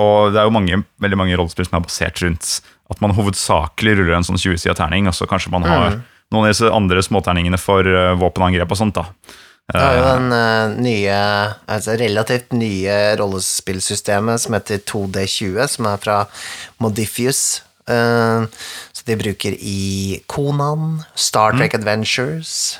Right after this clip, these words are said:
Speaker 2: eh, Dune, og
Speaker 1: Ok.
Speaker 2: i, eh, Fallout-spillet. Som
Speaker 1: Hvordan
Speaker 2: er
Speaker 1: funker det?
Speaker 2: litt Ja, det var det, da.
Speaker 1: <laughs>
Speaker 2: Det er noe sånn, eh, ja, du skal kaste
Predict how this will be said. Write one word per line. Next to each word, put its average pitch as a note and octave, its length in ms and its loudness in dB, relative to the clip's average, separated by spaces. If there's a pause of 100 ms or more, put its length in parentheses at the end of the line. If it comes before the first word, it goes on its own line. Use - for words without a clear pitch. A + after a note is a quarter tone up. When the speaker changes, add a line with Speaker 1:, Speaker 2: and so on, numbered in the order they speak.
(160)
Speaker 2:
eh, G#2+ 320 2
Dune, B2+ 640 -4 (280)
og A2 320 2
Speaker 1:
Ok. B2+ 100 2
Speaker 2:
i, G#2 720 -4
eh, C2+ 720 -4
Fallout-spillet. E3 1500 -2 (400)
Som E3 60 -12
Speaker 1:
Hvordan B2 180 2
Speaker 2:
er C3 100 -2
Speaker 1:
funker - 120 -4
det? C4 140 -2 (160)
Speaker 2:
litt - 100 -18 (1000)
Ja, F3 1200 6
det D#3 200 2
var D#3 120 6
det, C#3+ 140 6
da. A3+ 200 4
Speaker 1:
<laughs> - 60 -14
Speaker 2:
Det F#3+ 120 2
er D#3 360 4
noe F#3+ 140 4
sånn, F3 240 4 (100)
eh, E3 600 2 (1080)
ja, D#3 280 4
du E3 120 -4
skal - 180 -6
kaste E3+ 480 0